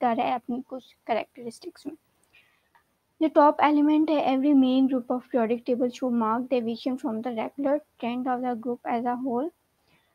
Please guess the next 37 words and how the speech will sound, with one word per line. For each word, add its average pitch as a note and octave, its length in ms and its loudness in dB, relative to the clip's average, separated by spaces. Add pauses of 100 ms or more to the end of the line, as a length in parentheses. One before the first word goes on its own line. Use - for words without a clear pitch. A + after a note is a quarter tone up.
(140)
जो C#4 160 -2
टॉप B3 260 2
एलिमेंट B3+ 440 0
है C#4 100 0
हर A#3+ 200 0
ग्रुप A#3 220 -4 (100)
का A#3 140 0 (500)
पीरियोडिक A#3+ 460 -2
टेबल A#3+ 300 -2
में C4 180 -2
कुछ C4+ 280 -6
डेविएशन B3 480 0
शो C4 180 -4
करता A#3 320 -6
है C4 60 -6
from A3 280 -6
the B3 140 -4
rest B3+ 380 -6
of A3+ 120 -8
the A#3+ 120 -4
elements A#3 440 -4
of - 200 -8
the - 100 -6
group। - 140 -8 (720)
तो C#4 40 -8
जो D#4 160 0
डेविएशन C#4 640 0
है E4 100 0
बेरिलियम C4+ 840 -2
के D4 140 -6
केस B3 460 -4
में, B3+ 140 -4 (380)
वो C4+ 80 -6
किस D4 220 -6
चीज़ B3+ 300 -4
पे C4 60 -8
बेस A#3+ 320 -6